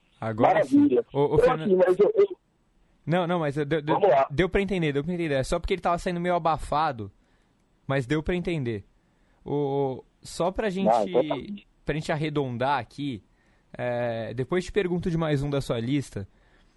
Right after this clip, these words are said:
Speaker 1: mas como eu fiz uma, uma listinha aqui, eu queria saber com você se,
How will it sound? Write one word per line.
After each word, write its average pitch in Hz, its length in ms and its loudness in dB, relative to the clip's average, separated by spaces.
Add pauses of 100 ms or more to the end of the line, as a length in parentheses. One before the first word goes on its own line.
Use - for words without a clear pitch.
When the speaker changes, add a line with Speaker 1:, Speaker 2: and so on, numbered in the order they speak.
(120)
Speaker 1:
mas 165 220 -2
como 220 160 0
eu 233 80 -2
fiz 208 160 -2
uma, 170 320 0
uma 156 180 0
listinha 160 540 -2
aqui, 151 160 -4
eu 180 60 2
queria 202 180 -2
saber 185 260 -2
com 208 140 -2
você 156 560 -2 (600)
se, 135 840 -2